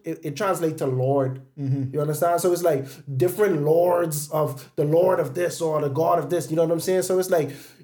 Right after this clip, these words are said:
Speaker 1: even in, even when we look in Ju-, in, in, um, I think it's in Judges, when God speaks, he say, they worship the Baals, plural.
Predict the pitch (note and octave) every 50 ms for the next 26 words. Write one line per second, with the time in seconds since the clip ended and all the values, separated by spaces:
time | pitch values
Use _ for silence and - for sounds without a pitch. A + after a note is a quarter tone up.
0 | _ _ - F#3+ G3+ G#3 A#3 A3+ G#3+ G3 F#3 - - - - G#3 A#3 A3+ B3+ A#3+
1 | A3 A3+ A3+ A3 G#3+ G3+ G3+ F3 D#3 C3 - D#3 - - - - - D3 C#3 C3
2 | C3 - D#3+ D#3 D#3 D3+ D3+ D3 C#3 C#3 C#3 D3 - - F#3+ F3+ E3 D3+ C3 D3
3 | C#3+ C3+ C3 D3 D3+ E3+ G3 G3 D#3+ B2+ C3 - - - _ _ - E3+ E3+ F3
4 | D#3+ E3 D#3 D#3+ E3+ E3+ - - G#3+ G3+ - G#3+ G3+ - E3 C#3 C3 C3 - -
5 | - E3 D#3+ D#3+ E3 D#3+ - F#3+ F3 - - - - C#3 C3 D3 C#3 C3+ D#3 E3+
6 | F3+ E3+ D3 C3+ C3+ - - - G3+ G3 F#3+ D3+ A#2+ - -